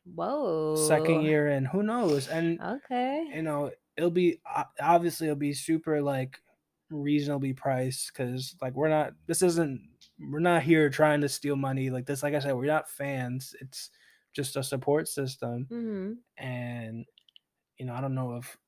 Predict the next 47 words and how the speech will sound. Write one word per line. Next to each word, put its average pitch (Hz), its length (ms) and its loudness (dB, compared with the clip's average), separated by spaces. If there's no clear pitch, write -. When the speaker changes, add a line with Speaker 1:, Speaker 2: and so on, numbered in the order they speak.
Speaker 2:
you 131 60 -10
know, 117 60 -8
I 120 60 -8
know, 123 140 -10
I - 80 -4
know 170 180 2
every 147 320 0
podcast, 131 720 -4
uh, 120 140 -10
eventually 135 400 -2
does 127 160 -4
Patreon 123 720 -4
and 123 80 -4
does 120 160 -6
all 123 140 -2
that 123 180 -6
stuff. 123 400 -6
Speaker 1:
Mm. 185 120 -8
Speaker 2:
I 160 120 4
feel 214 180 4
like 202 120 6
we're 175 120 8
still 165 400 4
in 151 120 4
that 131 240 -2
building 147 380 0
phase 160 460 -2
that, 127 180 -2
like, 127 400 -6
who 175 140 2
knows? 156 260 2
Maybe 151 120 0
we 202 140 6
won't 180 240 6
even, 151 260 2
like, 131 400 -4
sell 143 380 0
merch. 123 240 -2
We'll 139 100 -4
just 131 200 -2
give 135 240 0
some 131 200 -2
out 127 180 0
for 120 140 -10
free 120 380 -4
and, 113 80 -4
like, 120 140 -6